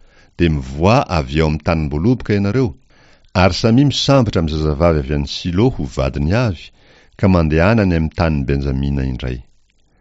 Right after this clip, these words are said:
Ary raha mankany aminay hitaraina ny rainy na ny anadahiny, dia ho lazainay aminy hoe, "Omeo anay ihany izy, fa izahay tsy mba nahazo vady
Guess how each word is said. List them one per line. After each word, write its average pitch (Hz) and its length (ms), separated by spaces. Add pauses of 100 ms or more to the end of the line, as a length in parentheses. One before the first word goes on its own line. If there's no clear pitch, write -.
(640)
Ary 101 280
raha 113 100
mankany 113 400
aminay 117 420
hitaraina 127 540
ny 98 80
rainy 123 480
na 82 160
ny 82 120
anadahiny, 78 840 (460)
dia 101 120
ho 113 80
lazainay 92 640
aminy 139 320
hoe, 104 380 (420)
"Omeo 117 360
anay 120 200
ihany 156 380 (100)
izy, - 260 (200)
fa - 260 (100)
izahay 90 420
tsy - 180
mba 92 140
nahazo 80 420
vady 117 260